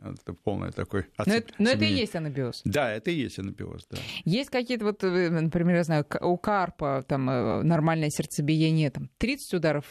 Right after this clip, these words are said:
Speaker 2: э,
Speaker 1: Да, да,
Speaker 2: да?
Speaker 1: да.
Speaker 2: А тут, э, буквально три удара в минуту,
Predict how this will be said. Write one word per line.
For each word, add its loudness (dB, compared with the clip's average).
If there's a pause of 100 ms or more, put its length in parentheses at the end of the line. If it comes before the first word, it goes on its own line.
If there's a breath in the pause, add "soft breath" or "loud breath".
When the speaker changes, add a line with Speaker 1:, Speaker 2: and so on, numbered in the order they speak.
Speaker 2:
э, 2 (280)
Speaker 1:
Да, 2 (220)
да, -2
Speaker 2:
да? 2
Speaker 1:
да. 0
Speaker 2:
А -2
тут, -2
э, 4
буквально 0
три 0
удара 2
в 2
минуту, 4